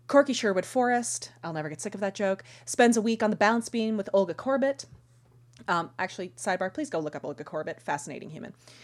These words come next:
And, but we find out that the first thing we're gonna do is that Murphy Brown is gonna interview a man known to be explosive. He's known that by both his fans and detractors alike.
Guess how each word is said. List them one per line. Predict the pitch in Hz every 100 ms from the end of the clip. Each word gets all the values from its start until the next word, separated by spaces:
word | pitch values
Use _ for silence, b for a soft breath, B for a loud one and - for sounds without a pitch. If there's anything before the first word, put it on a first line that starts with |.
| B B _ _ _ _ _
And, | 226 226 220
but | 226
we | 247
find | 262 277
out | 254 233
that | 226 -
the | 277
first | 415 392
thing | 285
we're | 220
gonna | 175 156
do | 139 127 151 _
is | 185
that | 185 208
Murphy | 294 339
Brown | 247 214
is | 196
gonna | 214 214
interview | 214 208 208
a |
man | 202 202 202 214 B B
known | 349 440 427
to | 269
be | 285 277 -
explosive. | 190 - - 285 311 - 214 - - - - - - _ b b b _ _
He's | - 220 214
known | 233 240
that | 233 226
by | 196 185
both | 185
his | 180
fans | - 269 269 -
and | 202
detractors | 202 - 156 - 151
alike. | 143 160 160 156 -